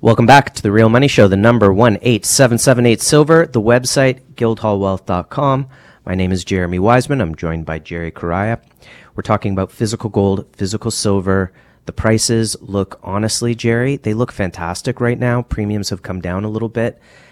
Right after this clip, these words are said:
And I just think that people are sleepwalking into the next crisis. And that if they knew what we knew, they would be hammering this market right now to get in.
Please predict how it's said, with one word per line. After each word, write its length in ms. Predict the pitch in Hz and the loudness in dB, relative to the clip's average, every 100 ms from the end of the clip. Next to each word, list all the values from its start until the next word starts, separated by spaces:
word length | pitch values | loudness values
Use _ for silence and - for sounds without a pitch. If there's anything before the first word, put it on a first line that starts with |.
| _ | _
And 160 | 107 104 | -10 -8
I 200 | 98 120 | -2 0
just 240 | 147 - | 0 -4
think 400 | - 107 104 - _ _ _ _ - | -2 -2 -2 -8 _ _ _ _ -2
that 460 | 107 101 98 _ _ _ _ _ | 0 0 -4 _ _ _ _ _
people 400 | - 120 120 113 | -10 -6 -2 -2
are 80 | |
sleepwalking 840 | 101 - 113 123 131 95 87 - 92 | -2 -6 -4 -4 -4 -4 -4 -4 -4
into 180 | 90 95 | -4 -4
the 100 | 92 | -4
next 280 | 92 92 - | -4 -6 -4
crisis. 640 | 123 135 - 57 - - - _ _ _ | 0 0 -2 -8 -8 -12 -14 _ _ _
And 180 | - 104 | -6 0
that 100 | 107 | 0
if 140 | 107 - | 0 0
they 160 | 127 | 2
knew 260 | 143 127 139 | 2 4 4
what 180 | 110 - | 2 0
we 200 | 101 127 | 0 0
knew, 280 | 110 76 69 - _ _ _ _ _ _ _ | -2 -4 -8 -16 _ _ _ _ _ _ _
they 140 | 117 120 | 2 4
would 180 | 127 | 2
be 220 | - 107 101 | 0 -2 -4
hammering 640 | - 117 147 170 117 98 | -6 0 2 4 4 2
this 180 | 90 - | -4 -6
market 320 | 92 85 95 - | -6 -6 -8 -8
right 200 | 87 80 | -8 -8
now 200 | 87 85 | -8 -8
to 160 | - | -8
get 240 | 95 107 110 | -4 -2 0
in. 420 | 107 82 73 | -2 -4 -8